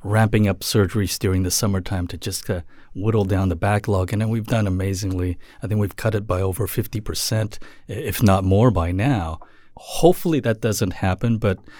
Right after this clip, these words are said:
uh, I think like any other hospital, we do wanna make sure that we're prepared for anything. So if and when we have to, we will have to make that decision.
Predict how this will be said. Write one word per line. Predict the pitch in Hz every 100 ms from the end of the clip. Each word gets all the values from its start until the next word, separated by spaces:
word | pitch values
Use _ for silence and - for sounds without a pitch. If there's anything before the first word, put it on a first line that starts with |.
| - -
uh, | 110 110
I | 95
think | 101 98
like | 95 95 -
any | 104 107
other | 98 87
hospital, | 101 101 - 104 92 90
we | 101
do | 92 - 104 98
wanna | 92 92 92
make | 87 90
sure | 92 - 82
that | 101
we're | 87
prepared | - 87 - 98 92 90 - - -
for | - 85
anything. | 92 92 92 85 80 - - -
So | - 110 95 113 - _
if | 151 151 -
and | 117 101
when | 104 107
we | 95
have | - 113 -
to, | 156
we | 147 156
will | 147 165 95
have | - 87 -
to | 92
make | 92 90 -
that | 90 -
decision. | 90 - 120 107 87